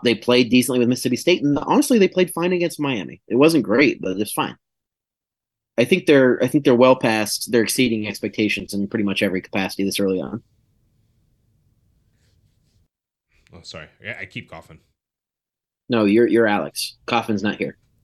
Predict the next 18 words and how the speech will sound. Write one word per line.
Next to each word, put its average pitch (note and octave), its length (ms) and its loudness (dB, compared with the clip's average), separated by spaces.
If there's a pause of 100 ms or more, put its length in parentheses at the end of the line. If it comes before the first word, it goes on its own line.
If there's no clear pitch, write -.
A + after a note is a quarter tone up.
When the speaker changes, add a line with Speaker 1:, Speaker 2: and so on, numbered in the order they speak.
(360)
Speaker 2:
That's, - 200 -20
that's E2 220 -18
fair. - 200 -18 (100)
That's E2+ 160 -20
fair. - 220 -20 (920)
I G3+ 80 -6
just, F#3+ 200 -12
yeah, A#2+ 180 -4
I E3 40 -4
really D3 240 -2
appreciate E2+ 460 -12
just, - 180 -18
like, E2 160 -18
where E2 80 -14
Miami's E2 440 -16
right D#2+ 120 -18
now. F2 240 -16 (400)
Um, F2 420 -12